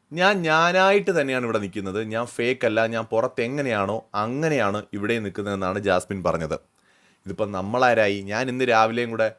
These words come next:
ആ, ഗബ്രിയുടെ അടുത്തുള്ളത് ജാസ്മിന് ഡ്രാമയാണ്, അവിടെ പിടിച്ചു നിൽക്കാൻ വേണ്ടിയിട്ടുള്ള ലവ് ട്രാക്കാണ്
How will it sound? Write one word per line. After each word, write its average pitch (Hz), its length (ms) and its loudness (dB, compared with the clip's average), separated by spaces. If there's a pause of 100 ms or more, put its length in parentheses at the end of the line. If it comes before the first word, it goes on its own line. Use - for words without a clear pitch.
(320)
ആ, 98 140 -4
ഗബ്രിയുടെ 101 480 0
അടുത്തുള്ളത് 107 440 0
ജാസ്മിന് 101 460 0
ഡ്രാമയാണ്, 92 760 -2 (380)
അവിടെ 110 180 4
പിടിച്ചു 110 360 -6
നിൽക്കാൻ 120 320 -2
വേണ്ടിയിട്ടുള്ള 104 440 -4
ലവ് 98 480 0
ട്രാക്കാണ് 98 600 0